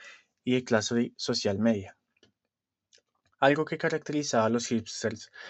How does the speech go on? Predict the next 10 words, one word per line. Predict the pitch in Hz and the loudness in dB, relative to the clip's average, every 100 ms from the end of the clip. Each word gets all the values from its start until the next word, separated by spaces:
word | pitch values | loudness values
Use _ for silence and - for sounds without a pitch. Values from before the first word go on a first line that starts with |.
| - _ | -20 _
en | 117 113 | 2 4
esa | 110 127 | 4 2
época | 127 127 120 131 - | 2 0 -2 -2 -2
eran | 135 131 143 | -2 0 0
que | 143 | 2
eran | 135 120 120 | 2 4 2
amantes | 123 113 107 104 101 | 0 0 0 -4 -6
al | 104 | -6
jazz, | 104 127 117 - _ _ _ _ _ _ _ - | 0 0 -2 -12 _ _ _ _ _ _ _ -8
y | 147 147 | -4 -4